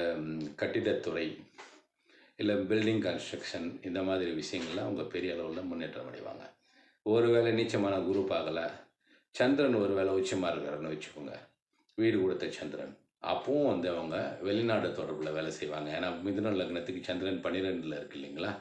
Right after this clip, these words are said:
பன்னிரெண்டு, ஒன்பது இந்த இடம்லாம் தொடர்பு இருக்கிறதோட்டு அவங்க வெளிநாட்டுல இந்த செவ்வாய் நீச்சமான தசையில பெரிய அளவுல முன்னேற்றம் அடைவாங்க. பொதுவா மிதுன லக்னத்துக்கு செவ்வாய் நல்லதே செய்யாதுன்னு சொல்லுவாங்க. சொன்னாலும், ஆனா இந்த நீச்சமா இருக்கிறது,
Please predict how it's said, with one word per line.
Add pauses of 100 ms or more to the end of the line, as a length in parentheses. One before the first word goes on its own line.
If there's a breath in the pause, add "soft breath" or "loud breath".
(680 loud breath)
பன்னிரெண்டு,
ஒன்பது
இந்த
இடம்லாம்
தொடர்பு
இருக்கிறதோட்டு (600 soft breath)
அவங்க
வெளிநாட்டுல
இந்த
செவ்வாய்
நீச்சமான
தசையில
பெரிய
அளவுல
முன்னேற்றம்
அடைவாங்க. (300)
பொதுவா
மிதுன
லக்னத்துக்கு
செவ்வாய்
நல்லதே
செய்யாதுன்னு
சொல்லுவாங்க. (760 loud breath)
சொன்னாலும்,
ஆனா
இந்த
நீச்சமா
இருக்கிறது,